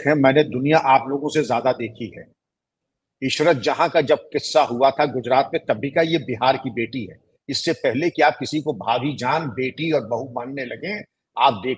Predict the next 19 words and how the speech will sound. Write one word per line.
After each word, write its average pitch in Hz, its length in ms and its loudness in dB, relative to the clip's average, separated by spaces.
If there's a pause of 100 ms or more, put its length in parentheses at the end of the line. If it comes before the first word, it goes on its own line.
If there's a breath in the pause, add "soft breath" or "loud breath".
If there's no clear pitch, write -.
लें 185 200 -6
इनकी 139 280 -6
यहाँ 131 360 -6 (120)
आने 117 160 -6
के 139 120 -12
कारण 113 340 -6
क्या 101 200 -8
थे। - 180 -20 (500)
प्रेम 175 240 4
संबंध, 160 420 4
प्रेम 147 500 -4
संबंध 143 420 -2
होता 147 220 2
है 160 80 4
बराबरी 135 420 4
से, - 180 -8
कुछ - 480 -6
होना 160 220 2
चाहिए। 104 380 0